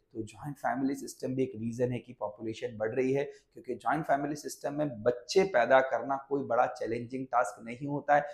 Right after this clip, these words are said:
क्योंकि बच्चों को संभालने वाले बहुत हैं घर के अंदर,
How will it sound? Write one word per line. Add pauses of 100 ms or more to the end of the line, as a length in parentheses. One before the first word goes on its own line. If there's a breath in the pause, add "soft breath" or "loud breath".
(140 loud breath)
क्योंकि
बच्चों
को
संभालने
वाले (140)
बहुत
हैं
घर
के
अंदर,